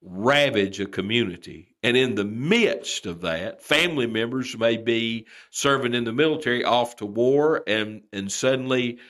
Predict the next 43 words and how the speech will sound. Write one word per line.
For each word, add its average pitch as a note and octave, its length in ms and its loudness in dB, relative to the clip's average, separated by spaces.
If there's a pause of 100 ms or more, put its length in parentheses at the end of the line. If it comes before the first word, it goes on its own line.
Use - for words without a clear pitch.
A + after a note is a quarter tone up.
(300)
uh, G#2 480 0 (300)
their D3 320 2
lives F#2 600 0
are F2+ 400 -4
snuffed - 560 0
out F#2 340 -4
in G2 140 -6
an F#2 140 -8
instant. - 440 -10
And B2 140 0
all E3 300 4
of A#2 60 0
this A#2+ 200 2
can A#2 160 -10
happen A#2+ 560 -4 (380)
in C3 160 2
a A#2+ 40 0
matter B2 420 2
of, G2+ 300 -2 (140)
of F#2+ 320 -2
days, C#3+ 540 2
weeks, C3 440 0
and C#3+ 140 2
even F#3 280 0
in D#3+ 120 2
a C#3+ 60 0
matter C#3 340 2
of A2 220 0
hours. D#3+ 760 -2 (540)
We're D#3+ 120 4
not E3+ 260 2
promised D3+ 480 0
tomorrow. C#3 420 0
We're D3 140 2
not - 300 -2
promised C#3+ 400 0
the C#3 80 -6
next C3 400 -4
breath. D3 420 0
We're C#3 120 -2
not C#3+ 240 -2
promised C#3+ 520 -2
safety. E3 600 -2